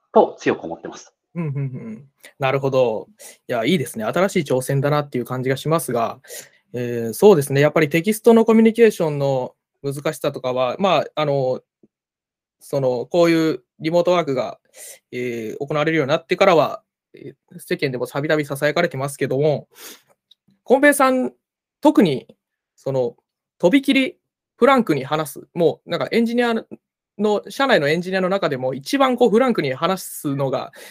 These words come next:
Speaker 2: あの、もう意識せずとも、あの、そういう風になってるっていう方だと思うんで、な-、仲良し小良しじゃダメっていう、そこもう難しいとこなんですけど、こんぺいさんが、こう、そのフランクを一歩引っ込めているところを想像すると、やっぱちょっとね、僕は切なくなりますがね。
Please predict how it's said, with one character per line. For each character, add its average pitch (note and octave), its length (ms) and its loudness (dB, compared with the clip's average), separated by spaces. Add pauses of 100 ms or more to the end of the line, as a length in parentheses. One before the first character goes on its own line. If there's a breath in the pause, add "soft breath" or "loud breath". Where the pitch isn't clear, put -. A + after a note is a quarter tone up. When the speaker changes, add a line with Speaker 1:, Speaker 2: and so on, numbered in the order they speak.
(140 loud breath)
Speaker 2:
あ C#3 100 0
の、 C3 160 0 (220)
も - 120 4
う - 40 0
意 - 80 -4
識 F3+ 240 -2
せ G#3 160 6
ず F3+ 80 -8
と D3 100 -2
も、 A#2 200 -8 (300)
あ B2+ 120 -6
の、 A#2 340 -8 (140)
そ - 200 2
う - 20 8
い G3 40 6
う F#3+ 40 2
風 G3 80 6
に C3+ 80 -2
な D3 80 0
っ D#3+ 100 -4
て D3+ 80 0
る C3 60 -2
っ B2 40 -8
て - 140 -18
い B2+ 60 -8
う - 20 -12
方 C#3 180 -2
だ C#3 120 2
と B2+ 80 -2
思 C#3 180 -4
う - 20 -6
ん B2 60 -8
で、 - 300 -6 (880 loud breath)
な-、 C#3+ 140 -4
仲 A3+ 220 4
良 C#4 100 6
し - 160 -8
小 C4 160 4
良 A#3+ 40 6
し G3+ 100 0
じ F#3+ 60 0
ゃ E3+ 60 4
ダ E3 100 4
メ G#3 100 2
っ - 20 -2
て F#3+ 140 -4
い E3 40 2
う、 D3+ 60 0
そ G3+ 100 -6
こ A3+ 180 6
も A3 200 2
う F3+ 40 -2
難 G3+ 240 -2
し A3+ 120 -4
い - 20 -8
と F#3+ 80 -4
こ F#3+ 80 0
な F#3+ 100 0
ん D#3+ 40 -6
で C#3+ 80 -4
す C#3 80 -16
け C#3 80 -4
ど、 C#3 80 -6
こ G3 100 0
ん G#3+ 80 -2
ぺ A3 80 4
い G#3+ 60 6
さ G3+ 160 0
ん G3+ 160 -2
が、 G3 180 2
こ F3 420 0
う、 - 20 -20 (580)
そ A3+ 160 0
の A#3 80 6
フ A#3+ 80 6
ラ C#4+ 100 6
ン A3+ 60 2
ク F3 100 -2
を D#3 80 4
一 C#4 160 0
歩 - 280 -2 (220)
引 G3 100 -12
っ - 20 -20
込 B3 140 0
め A3 60 0
て - 60 -2
い D#3+ 60 0
る D3+ 60 -6
と D3 100 -8
こ D#3+ 80 -2
ろ C#3+ 80 -2
を - 20 -8
想 C#3+ 140 -4
像 D3+ 100 -4
す D#3 80 -6
る D#3 60 -6
と、 C#3+ 80 -4
や C3+ 60 -2
っ - 20 -20
ぱ C#3 80 -20
ち - 80 -14
ょ - 40 -14
っ - 40 -20
と C#3 80 -8
ね、 A#2+ 100 -8
僕 B2+ 160 -12
は C#3 60 -6
切 C#3+ 240 -6
な E3+ 80 -6
く D#3+ 80 -8
な E3+ 100 -4
り E3 60 -4
ま E3+ 100 -6
す D3+ 120 -16
が C#3 100 -18
ね。 - 60 -20